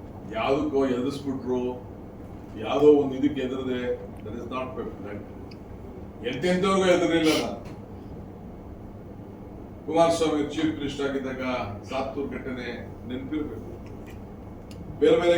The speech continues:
ಘಟನೆಗಳೆಲ್ಲ ನೆನಪಿರ್ಬೇಕು, ಅಸೆಂಬ್ಲಿ ನಡೆದಂತ ಘಟನೆಗಳೆಲ್ಲ ನೆನಪಿರ್ಬೇಕು.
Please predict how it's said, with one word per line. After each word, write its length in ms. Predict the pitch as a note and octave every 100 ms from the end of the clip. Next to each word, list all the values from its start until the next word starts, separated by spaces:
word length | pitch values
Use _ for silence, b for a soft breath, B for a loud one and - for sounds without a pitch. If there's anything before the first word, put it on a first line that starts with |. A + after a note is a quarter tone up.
| D#3
ಘಟನೆಗಳೆಲ್ಲ 580 | - E3+ D#3+ D#3+ D#3 D#3+ D#3 D3+ - - C#3
ನೆನಪಿರ್ಬೇಕು, 600 | D3 D3+ E3 C#3 - - - - - - - - - C#3+
ಅಸೆಂಬ್ಲಿ 340 | F3+ F#3 F#3 F3+
ನಡೆದಂತ 380 | E3+ E3 E3+ F3 E3+ D3
ಘಟನೆಗಳೆಲ್ಲ 560 | D3 D3+ E3 D#3+ D#3 D#3 D3+ C3+
ನೆನಪಿರ್ಬೇಕು. 600 | C3+ C#3+ D3+ D3 B2 -